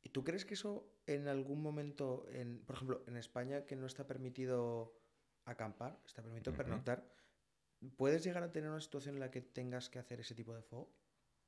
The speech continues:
Speaker 2: Mm, sí, obvio.
Speaker 1: ¿Y te, y te,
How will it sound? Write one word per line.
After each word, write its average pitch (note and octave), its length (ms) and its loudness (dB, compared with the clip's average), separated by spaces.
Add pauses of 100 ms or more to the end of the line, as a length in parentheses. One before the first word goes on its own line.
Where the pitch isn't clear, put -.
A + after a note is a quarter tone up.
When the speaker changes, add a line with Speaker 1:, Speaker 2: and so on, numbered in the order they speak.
(360)
Speaker 2:
Mm, C#2+ 800 -6
sí, B1+ 260 -6
obvio. - 360 -4 (140)
Speaker 1:
¿Y - 60 -10
te, B2+ 160 4
y A#2+ 60 -4
te, - 300 -6